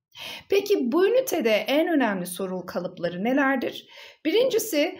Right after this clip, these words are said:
"What did you do on your holiday?" Tatilde ne yaptın? "Which activities did you do last summer?" Geçen yaz hangi aktiviteleri yaptın, neler yaptın?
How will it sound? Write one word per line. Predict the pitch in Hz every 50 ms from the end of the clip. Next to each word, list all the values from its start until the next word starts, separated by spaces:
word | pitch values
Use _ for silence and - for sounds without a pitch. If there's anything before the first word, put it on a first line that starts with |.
| - - _
"What | - 220 277 311 392 415 -
did | 392 - -
you | 302 302 302 269
do | 226 262 247 233 220 202
on | 214 208
your | 196 190 180 190
holiday?" | 190 - 294 349 349 240 202 160 - - - - - - _ _ _ _ _ _ _ -
Tatilde | - 220 214 226 226 - 294 277 220 277 285 294
ne | 294 269 240 214 214 226
yaptın? | 254 285 294 320 - - - 330 - - - _ _ _ _ _ _ _ _ - - - - - - - _
"Which | - 247 403 - - -
activities | 453 - - 415 415 392 - 370 349 311 -
did | 240 285 233 247
you | 269 269 262 220
do | 262 262 247 240 226 220 220
last | 226 269 - - - -
summer?" | - 320 359 349 277 180 - - - - _ _ _ _ _ _ _ _ _ _ _ -
Geçen | 214 269 349 370 - 539 508 480 -
yaz | 277 202 180 170 165 - - - - - _ _ _ _
hangi | _ - - 554 640 640 587 466
aktiviteleri | 349 320 330 - 285 240 240 - 247 220 208 196 202
yaptın, | 190 180 175 180 - - 214 208
neler | 214 240 269 330 370 415 403
yaptın? | 349 277 202 170 - - - - - - -